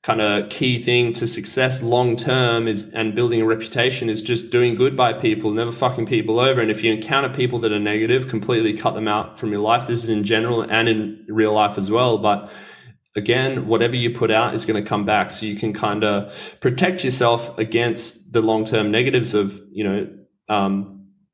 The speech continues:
that kinda break down people's successes by just helping others as much as possible, being a good dude,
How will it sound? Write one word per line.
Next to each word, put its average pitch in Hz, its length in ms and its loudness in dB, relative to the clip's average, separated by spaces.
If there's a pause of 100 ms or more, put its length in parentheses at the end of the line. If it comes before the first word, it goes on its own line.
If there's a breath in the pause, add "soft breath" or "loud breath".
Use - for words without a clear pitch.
(140)
that 110 340 -2
kinda 101 540 0
break 107 240 2
down 135 260 2
people's 127 260 0
successes 104 680 -2
by 104 180 2
just 101 200 -6
helping 113 340 0
others 107 260 -2
as 101 140 -4
much 101 240 -2
as 98 80 -6
possible, 104 480 -2
being 110 240 0
a 110 60 -4
good 101 180 -2
dude, 104 400 0